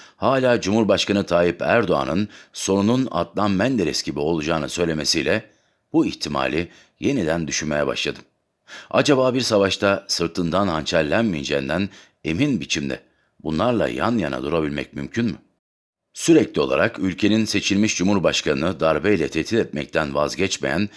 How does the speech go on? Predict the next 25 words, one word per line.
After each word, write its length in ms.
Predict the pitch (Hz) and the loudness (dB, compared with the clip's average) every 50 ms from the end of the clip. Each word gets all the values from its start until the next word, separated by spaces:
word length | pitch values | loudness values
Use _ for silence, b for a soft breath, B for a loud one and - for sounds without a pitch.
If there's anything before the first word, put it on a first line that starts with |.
| B B B B B B | B B B B B B
bu 160 | 131 123 98 | -2 -2 0
hastalıklı 580 | 82 82 - - - 90 85 85 - - 101 85 | 0 0 0 0 0 0 0 -2 -2 -2 0 2
ve 160 | 69 65 - B B B B B B | 2 0 -2 B B B B B B
kangren 440 | - 87 95 95 92 110 123 131 | 0 0 2 2 2 2 2 4
olmuş 360 | 123 101 95 95 95 95 - - | 4 4 4 4 2 2 0 0
siyasi 400 | 87 85 85 82 - - 110 87 | 2 4 4 4 4 4 2 2
hareketin 600 | 76 73 - - 71 - 95 95 95 82 62 65 | 2 2 -2 -6 -6 -2 0 0 0 -2 -2 0
boynundan 600 | 76 78 80 80 80 80 76 90 95 98 90 67 | 0 0 2 2 0 0 0 0 0 0 0 0
bağlandığı 560 | 71 71 73 73 73 76 76 71 76 78 80 | 0 0 2 0 0 -2 -4 -4 -2 -2 -2
yerin 400 | 76 65 67 69 80 82 87 82 B B B B B B B - | -2 -2 -2 -2 -2 -2 -4 -6 B B B B B B B -4
tam 340 | - 120 139 139 131 101 82 | -2 0 0 0 0 0 0
da 160 | 73 - - | -2 -2 -2
bize 200 | 76 76 104 110 | -2 0 0 2
saldıracaklar 800 | 101 - 85 80 69 76 82 78 78 82 76 - 87 85 82 - | 2 2 0 0 0 0 -2 0 0 -2 -2 0 0 0 0 0
tarafından 560 | - 76 71 67 - 71 71 71 67 60 - | 0 0 -2 -2 -4 -6 -4 -4 -4 -4 -6
tutulduğunu 640 | - 82 - 82 80 71 65 73 69 76 90 98 92 - b b b b b b b | -8 -8 -4 -4 -4 -2 -2 -2 -2 -2 -2 -2 -4 -8 b b b b b b b
asla 520 | b 107 135 - - - - 82 82 80 76 | b 0 0 0 0 0 0 0 0 0 0
göz 260 | - 80 82 78 80 | 0 -2 -2 0 2
ardı 400 | 76 69 65 - 73 78 76 B B B B B | 0 0 0 0 -4 -4 -4 B B B B B
etmemek 640 | B 117 139 139 - - 73 73 82 107 - - 80 | B -2 -2 -2 -4 -6 -4 -2 -2 -2 -2 0 0
ve 200 | 87 87 85 - b b b b b b | 0 0 0 -4 b b b b b b
şimdiden 640 | - - 151 165 151 110 82 69 73 85 92 92 | -4 -2 -2 0 0 0 0 0 0 0 0 -2
tedbirlerini 580 | - - 85 82 - - - 76 76 76 76 80 | -2 -2 -2 -2 -2 -4 -4 -2 0 0 0 0
almak 300 | 76 73 71 69 - - | 0 -2 -2 -4 -6 -6
gerekir. 440 | - - - - - - - - | -6 -8 -8 -8 -14 -14 -16 -16